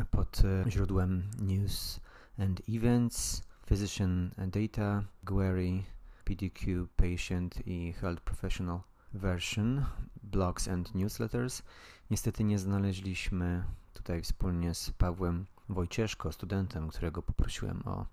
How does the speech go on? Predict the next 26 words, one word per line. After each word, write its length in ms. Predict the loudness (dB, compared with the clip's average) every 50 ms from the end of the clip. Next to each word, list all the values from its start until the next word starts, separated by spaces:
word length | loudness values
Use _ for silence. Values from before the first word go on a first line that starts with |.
| -4 -2
pomoc, 680 | 0 2 2 2 0 0 -2 -4 -6 -6 -4 -4 -4
e, 180 | -4 -2 -4 -4
w 420 | -4 -4 -2 -2 0 0 0 0 0
researchu. 760 | -2 -2 -2 -2 -2 -2 -2 -2 -2 0 2 2 2 2 0 -4 -8 -16 -20 -20 -20 -20 -8 -2 2
Nie 180 | 2 4 4
znaleźliśmy 600 | 2 2 0 2 2 2 0 0 2 2 4 4 4
artykułu 540 | 2 2 2 0 2 4 4 6 6 4 4
o 60 | 2
korzystnym 540 | 0 0 0 0 0 0 0 0 0 0 0
wpływie 540 | 2 4 4 4 4 4 4 4 4 2 2 -2 -6 -6
czerwonego 520 | -4 -4 -2 0 2 2 2 2 2 2 0
wina 400 | 2 2 2 2 4 2 0 0 -4 -10 -16 -20 -20 -20 -6 -2
na 100 | 0 2
ryzyko 340 | 2 2 0 -2 -2 0 0
raka 220 | 0 0 -2 4
piersi. 460 | 4 6 4 4 2 -4 -6 -6 -8 -8 -8 -12 -10 -8 -4
Jedyna 240 | 0 2 2 2 2
wzmianka 480 | 2 2 2 2 2 2 2 0 2
o 60 | 2
wpływie 380 | 2 2 2 4 4 4 2 2 0 -4 -10 -16 -16 -6
czerwonego 500 | -4 -2 2 4 4 4 4 4 2 2
wina, 200 | 2 4 4 4
jaką 240 | 4 4 2 0 -2
znaleźliśmy, 680 | -2 0 2 2 4 4 2 2 2 4 4 4 4 4
opisywała 540 | 4 4 2 2 2 0 2 2 2 2 6
brak 400 | 8 8 8 8 4 0 -2